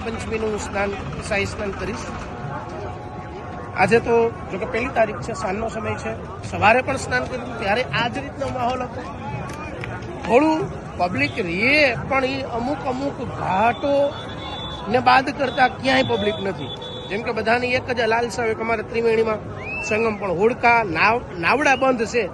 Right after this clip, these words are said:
એટલે કોઈ સંગમમાં ન જાય ને કોઈ દુર્ઘટના ન ઘટે. બહુ સારી વ્યવસ્થા છે, કોઈ જાતનું, કારણ કે આપણે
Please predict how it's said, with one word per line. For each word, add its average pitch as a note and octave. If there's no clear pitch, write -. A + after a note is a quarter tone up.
એટલે G#3
કોઈ A#3+
સંગમમાં B3
ન A#3+
જાય A#3+
ને A#3
કોઈ A3
દુર્ઘટના G#3+
ન G3
ઘટે. D#3+
બહુ D4+
સારી B3
વ્યવસ્થા -
છે, -
કોઈ -
જાતનું, A3
કારણ A3
કે C4+
આપણે C4